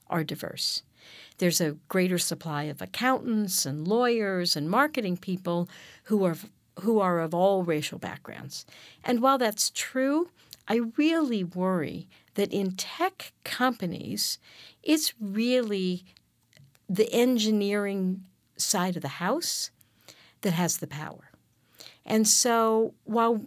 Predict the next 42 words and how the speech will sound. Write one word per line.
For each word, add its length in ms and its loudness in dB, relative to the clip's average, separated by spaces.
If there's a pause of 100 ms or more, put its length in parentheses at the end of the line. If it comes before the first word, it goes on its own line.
(300)
I 60 4
would 180 2
hate 460 -2
to 160 0
see, 720 2
this 260 -2
is 80 -2
something 240 -2
we've 200 -2
seen 280 2
in 120 0
this 160 -2
country 420 -4
far 360 0
too 280 -4
often, 560 0 (420)
where 240 6
there's 640 2 (120)
the 60 -4
front 240 4
of 60 2
the 100 2
house 420 2
that 140 2
looks 220 0
one 240 2
way 380 2
and 140 2
the 40 2
back 300 0
of 60 -2
the 100 0
house 260 0
that 140 0
looks 260 0
another 320 2
way. 320 0 (360)
And 120 4
it 120 2
would 160 0
be 240 -2
terrible 840 0